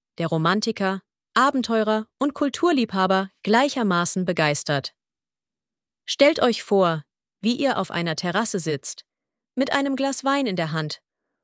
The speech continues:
und der Blick in die unendliche Weite der andalusischen Landschaft schweift. Ein Traum,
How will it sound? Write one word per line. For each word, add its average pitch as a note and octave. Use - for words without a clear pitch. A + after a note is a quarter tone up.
und F#3
der F#3
Blick A3
in F#3+
die F#3
unendliche A3
Weite F#3+
der D#3+
andalusischen F#3
Landschaft F#3+
schweift. D3+
Ein D#3
Traum, G#3+